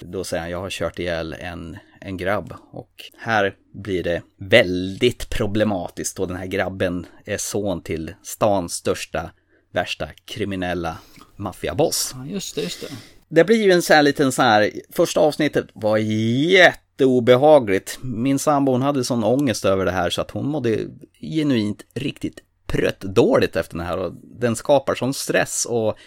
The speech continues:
Speaker 1: hur ska man bete sig, hur ska man göra? Speciellt som han är en av lagens, eh, väktare och liksom rör sig rätt, rätt snöret så att säga. Och men samtidigt så ska ju han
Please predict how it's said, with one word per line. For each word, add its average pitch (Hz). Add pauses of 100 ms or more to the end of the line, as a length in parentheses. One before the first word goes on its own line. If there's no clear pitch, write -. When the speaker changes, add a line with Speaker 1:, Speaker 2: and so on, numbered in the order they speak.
(140)
Speaker 1:
hur 143
ska -
man 117
bete 147
sig, 110
hur 113
ska -
man 107
göra? 107 (440)
Speciellt 135
som 120
han 110
är 104
en 101
av 98
lagens, 113
eh, 87 (540)
väktare 98
och 92
liksom 95 (280)
rör 104
sig 95
rätt, 98 (160)
rätt 110
snöret -
så -
att -
säga. - (500)
Och 120
men 107
samtidigt 107
så 95
ska 101
ju 95
han 90